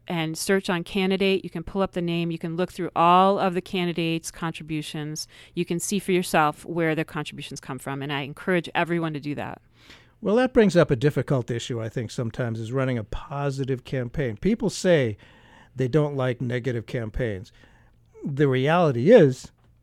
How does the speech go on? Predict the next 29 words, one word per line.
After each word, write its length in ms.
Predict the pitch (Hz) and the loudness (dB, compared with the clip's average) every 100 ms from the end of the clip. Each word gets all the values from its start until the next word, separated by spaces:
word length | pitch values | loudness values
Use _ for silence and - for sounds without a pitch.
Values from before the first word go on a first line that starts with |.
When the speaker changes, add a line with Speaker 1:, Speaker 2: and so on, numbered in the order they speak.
| _ _ | _ _
Speaker 2:
negative 300 | - 95 - | -16 -14 -14
campaigns 460 | - 107 - 120 123 | -12 -10 -8 -6 -4
work. 420 | 123 220 - - - _ | 2 2 0 -10 -20 _
They 120 | - 107 | -10 2
do. 280 | 175 185 - _ _ _ | 4 4 -2 _ _ _
It's 160 | 120 143 | -8 -6
like 140 | 131 | -2
people 280 | 165 147 135 | -2 0 -2
say, 340 | - 151 143 - | -2 0 0 0
oh, 160 | 135 | -2
they 140 | 127 120 | -2 -2
hate, 280 | 156 135 - - 170 _ | 0 -2 -4 -20 -20 _
you 100 | - | -10
know, 160 | 113 101 | -8 -10
car 280 | - 175 208 | -6 0 4
accidents, 460 | 147 110 - 113 104 | 2 0 -8 -10 -10
but 180 | - 120 | -6 -4
everybody 400 | 143 147 143 127 | -2 -2 -2 -2
turns 360 | - 139 127 | -2 -4 -4
and 160 | 113 101 | -4 -2
looks 280 | 139 180 - | -2 -2 -8
at 180 | - 90 | -12 -12
'em. 140 | - - - - - _ - | -14 -20 -20 -20 -20 _ -10
It 100 | 104 | -8
just 300 | 127 - - | -8 -10 -6
holds 280 | 147 139 127 | -2 -2 -2
the 100 | 123 | -4
attention. 520 | - 147 151 - 101 - - - _ _ _ _ _ 415 427 440 440 440 | -2 -2 -2 -6 -12 -16 -20 -20 _ _ _ _ _ -20 -20 -20 -18 -14
Wh-, 280 | 381 - | -14 -12